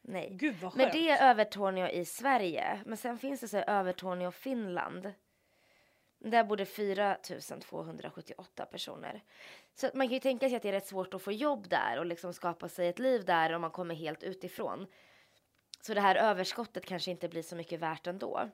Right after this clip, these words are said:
Speaker 1: Och då de som rapporterar att de har bostadsbrist är tvåhundrafemtiofem av totalt tvåhundranittio kommuner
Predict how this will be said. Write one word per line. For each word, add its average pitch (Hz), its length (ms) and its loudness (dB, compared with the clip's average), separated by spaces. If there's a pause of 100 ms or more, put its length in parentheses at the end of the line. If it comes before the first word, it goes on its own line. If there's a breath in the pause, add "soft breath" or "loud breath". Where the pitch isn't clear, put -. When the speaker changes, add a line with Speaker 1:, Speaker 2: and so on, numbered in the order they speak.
Speaker 1:
Och 262 200 6
då 254 180 6
de 247 180 2
som 240 180 -2
rapporterar 208 680 4
att - 220 0
de 214 120 -2
har 196 120 4
bostadsbrist 226 1080 -2
är 180 480 4
tvåhundrafemtiofem 214 1600 2 (500 soft breath)
av 190 400 8
totalt 185 420 0
tvåhundranittio 180 680 -2
kommuner 185 680 -4